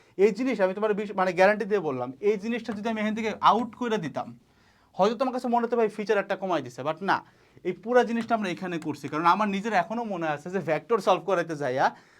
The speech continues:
তোমার নদী নৌকা থেকে টেস্ট পেপারে যা আসছে ওইটা সলভ করাইছি, আবার বুয়েট ইঞ্জিনিয়ারিং একটা ম্যাথ আসে যে চোরকে পুলিশ ধরবে, ওইটা সলভ করাইছি,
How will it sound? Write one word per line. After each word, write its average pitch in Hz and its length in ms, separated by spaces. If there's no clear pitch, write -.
তোমার 196 220
নদী 185 200
নৌকা 214 260
থেকে 214 220
টেস্ট 190 200
পেপারে 190 280
যা 170 140
আসছে 160 320
ওইটা 135 260
সলভ 185 280
করাইছি, 202 460
আবার 151 200
বুয়েট 180 340
ইঞ্জিনিয়ারিং 202 520
একটা 196 200
ম্যাথ 180 260
আসে 175 240
যে 160 120
চোরকে 190 460
পুলিশ 190 460
ধরবে, 165 400
ওইটা 190 300
সলভ 233 280
করাইছি, 220 440